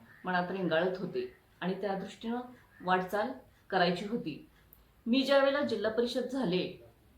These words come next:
तेव्हा मान तालुक्याला एक कलंक होता, दुष्काळाचा कलंक होता. पाण्याची बिकट अवस्था, बिकट अवस्था होती. गावोगावी टँकर होते,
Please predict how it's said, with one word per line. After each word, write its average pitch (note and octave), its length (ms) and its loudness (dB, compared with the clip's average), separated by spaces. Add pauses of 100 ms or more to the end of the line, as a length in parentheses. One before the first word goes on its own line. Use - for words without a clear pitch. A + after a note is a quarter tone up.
(200)
तेव्हा G3+ 400 0 (680)
मान G3 300 2
तालुक्याला G3+ 560 0 (280)
एक A#3+ 220 -2
कलंक G#3+ 280 2
होता, - 400 -4 (100)
दुष्काळाचा B3 560 2
कलंक F3+ 320 2
होता. F3+ 420 2 (1040)
पाण्याची G#3+ 800 0
बिकट G3+ 340 0
अवस्था, G#3+ 540 0 (1400)
बिकट A#3 300 2
अवस्था A3+ 380 2
होती. F3 460 0 (260)
गावोगावी G#3 580 6 (240)
टँकर F#3+ 360 0
होते, F#3 560 -2